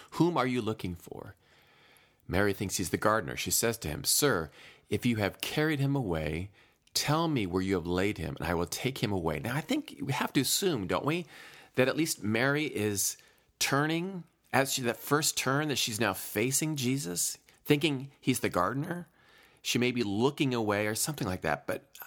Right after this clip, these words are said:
in my mind, I have to think she, she's, she's facing him, that his body is lined up and facing him.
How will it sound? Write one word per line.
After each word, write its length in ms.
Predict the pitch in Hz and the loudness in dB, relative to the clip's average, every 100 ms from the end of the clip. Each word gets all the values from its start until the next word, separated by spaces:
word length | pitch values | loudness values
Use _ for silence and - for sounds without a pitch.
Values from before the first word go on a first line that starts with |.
| - - | -18 -4
in 100 | 127 | -2
my 100 | 123 | 0
mind, 260 | 139 160 117 | 0 -2 -2
I 20 | |
have 320 | 117 131 175 | -4 0 0
to 80 | - | 0
think 180 | 143 143 | -2 -2
she, 100 | - | -4
she's, 400 | - 107 123 104 | -4 -4 -2 -2
she's 300 | - - 135 | -2 -2 -2
facing 380 | - 226 - 76 | -2 -2 -2 -6
him, 140 | - - - - - - - | -12 -18 -20 -20 -20 -18 -4
that 80 | |
his 120 | 110 104 | -4 2
body 280 | 123 147 | 4 4
is 140 | 139 92 | 0 -2
lined 380 | 95 107 151 147 | 0 0 0 -2
up 200 | - - | -4 -8
and 100 | - | -4
facing 380 | 190 196 80 | -4 -4 -6
him. 280 | - - - | -10 -16 -16